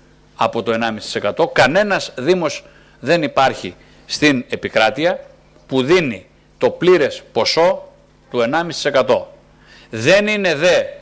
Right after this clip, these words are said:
πάνω από πενήντα σε όλη την επικράτεια οι δήμοι που επιχορηγούν τον τοπικό αθλητισμό. Και αυτό δεν το λέω για να ευλογήσω τα γένια μας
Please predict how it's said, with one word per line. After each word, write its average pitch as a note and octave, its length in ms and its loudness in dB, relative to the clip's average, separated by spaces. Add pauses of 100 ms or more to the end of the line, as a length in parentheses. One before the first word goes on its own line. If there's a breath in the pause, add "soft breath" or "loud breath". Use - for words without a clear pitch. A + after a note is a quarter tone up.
(160)
πάνω E3+ 280 4
από C#3+ 360 0
πενήντα C#3 840 0 (580)
σε - 220 0
όλη C#3+ 460 2 (340)
την A#2+ 120 -4
επικράτεια D#3+ 760 2 (180)
οι C#3+ 120 0
δήμοι F3+ 560 0
που D#3 100 -2
επιχορηγούν C3 640 -2
τον C3+ 120 -8
τοπικό A#2 280 -2
αθλητισμό. A#2+ 540 -2 (180 loud breath)
Και - 80 -6
αυτό C#3 160 2
δεν F#3 100 2
το G#3 100 0
λέω F#3+ 200 2
για C#3 120 0
να B2+ 100 -2
ευλογήσω A#2+ 440 -4
τα A2+ 100 0
γένια A#2+ 400 -2 (560 loud breath)
μας C3+ 640 -2